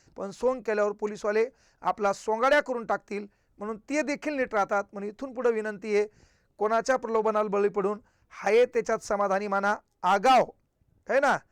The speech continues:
जिथं आपली रेंज पोहोचत नाही तिथं पोहोचण्याचा प्रयत्न करू नका. ह्या गोष्टीतून सांगायचं तात्पर्य एक, नोकरीमध्ये तुम्हाला पैसे लावून मी इथं चिटकवतो, "महालय मोठा वसिला आहे, हे साहेब ओळखीचा आहे," असं कोणी म्हणलं तरी माझा नंबर आहे, मला कळवा, त्याला,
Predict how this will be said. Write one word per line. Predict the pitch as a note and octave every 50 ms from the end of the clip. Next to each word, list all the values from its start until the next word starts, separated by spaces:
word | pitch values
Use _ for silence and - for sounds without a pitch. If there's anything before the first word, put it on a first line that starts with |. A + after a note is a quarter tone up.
| _ _ _ -
जिथं | F3 G3+ - A3
आपली | G#3+ G#3 A3+ G#3+ G#3
रेंज | G3+ A3 B3+ B3 G3
पोहोचत | - A3 G#3+ G#3 A3 G#3+ F3+
नाही | G3+ G#3+ G#3
तिथं | G#3+ G3+ G#3 G#3
पोहोचण्याचा | F3+ G3+ G3 F#3+ - G3+ G3 - A3+ A3
प्रयत्न | A3 - F#3 F3+ - G#3 G#3
करू | - G#3+ G3+ F3
नका. | F3 F3+ - E3+ E3+ - _ _ _ _ _ _
ह्या | - E3+
गोष्टीतून | F3 G3+ G3+ - G#3+ G#3+ - A3
सांगायचं | G#3 - G#3 G3 G#3 G#3+ F#3 G#3+
तात्पर्य | - G3+ F#3 F#3+ - G#3+ G3 G#3 A3+
एक, | A#3+ A#3 - _ _ _ _ _ _ _
नोकरीमध्ये | F3 F#3 G3 G3+ - G#3+ A3 A3+ G#3+ G#3+ G3 A3+ A#3 A#3 - - _ _ _ _ _ -
तुम्हाला | F#3 F#3+ G3 G3 G#3 G#3
पैसे | G3+ G#3 G#3 G#3 - - A3 G#3
लावून | G#3 G#3 G#3+ A3 G#3 G#3 - _ _ _ _ _
मी | F#3 F#3
इथं | G3 - G#3+ G3
चिटकवतो, | - A3 - - - G#3+ G#3+ F3 A3 A3 A3+ A3 - -
"महालय | F#3+ F#3 F3 F#3+ G3 G3+ G#3
मोठा | G3+ G3+ G3+ F#3 G3
वसिला | G3+ G#3 G3+ - A3 G#3 G#3+
आहे, | G#3+ A3 G#3
हे | F3 F#3 F#3
साहेब | - G#3 G3 G3+ G3+ F#3
ओळखीचा | G3 G#3 G#3 - - E3+ E3+ A3+
आहे," | G3 D#3+ - - - _ _ _ _ _ -
असं | D#3+ E3 - A3
कोणी | G3+ - G#3+ G#3 G#3+
म्हणलं | G3+ F3+ F#3+ G3+ G#3 A3+ A3 -
तरी | A3+ G#3+ A#3 B3 C4+ _ - _ _ _ _ _
माझा | F3 F3+ F#3+ G3
नंबर | G3+ G#3 G#3 G#3 G#3+
आहे, | A3
मला | G3+ G3 G3 G3+
कळवा, | G3+ - A3 A3 A3 G3 F3+ F#3+
त्याला, | - _ _ - G3 G3 G3 A3 A3+ A3+ A#3